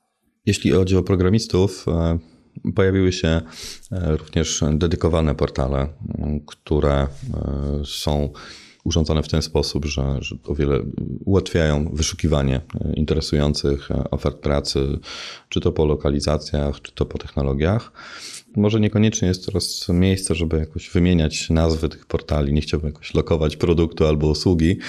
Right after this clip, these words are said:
ale myślę, że bardzo łatwo wyszukać te najbardziej popularne. Zachęcam do tego.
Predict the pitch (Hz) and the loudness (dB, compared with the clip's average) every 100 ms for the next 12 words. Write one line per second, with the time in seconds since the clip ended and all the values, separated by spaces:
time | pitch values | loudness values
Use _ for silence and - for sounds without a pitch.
0 | - - 127 107 - 82 80 76 76 78 | -12 -6 0 0 0 0 2 2 0 -2
1 | - 78 78 - 76 76 76 - 80 71 | -2 -2 -4 -4 -2 0 -2 0 0 -2
2 | - 71 71 71 73 78 76 - 73 71 | -2 -2 -2 -2 -2 -4 -4 0 0 0
3 | 73 71 73 73 71 73 71 76 78 | -2 -2 -2 -2 -2 -6 -6 -10 -12